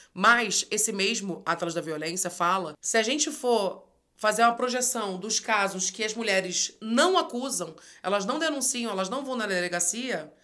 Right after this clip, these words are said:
esse número sobe de uma mulher a cada dois minutos, e não em ca-, a cada vinte minutos. E são oitocentos e cinquenta e cinco mulheres por dia.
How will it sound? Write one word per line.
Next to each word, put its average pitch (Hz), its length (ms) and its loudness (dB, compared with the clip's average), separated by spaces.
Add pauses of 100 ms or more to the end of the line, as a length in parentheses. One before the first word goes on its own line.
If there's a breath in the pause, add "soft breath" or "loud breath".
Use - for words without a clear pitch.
(500 soft breath)
esse 226 220 4
número 220 340 -4
sobe 190 440 -2
de 170 180 -8 (100)
uma 247 200 -2
mulher 190 360 0
a 175 120 -4
cada 185 260 -2
dois 233 380 4
minutos, 160 460 -6
e - 20 -4
não 202 160 -2
em - 20 -2
ca-, 196 140 0
a 185 80 -4
cada 185 220 2
vinte 175 260 -8
minutos. 156 420 -10 (300 loud breath)
E 190 80 -6
são 208 240 0
oitocentos 202 420 -2
e - 40 -4
cinquenta 208 260 -4
e - 20 -2
cinco 196 240 -2
mulheres 165 340 -2
por 190 220 -6
dia. 143 400 -10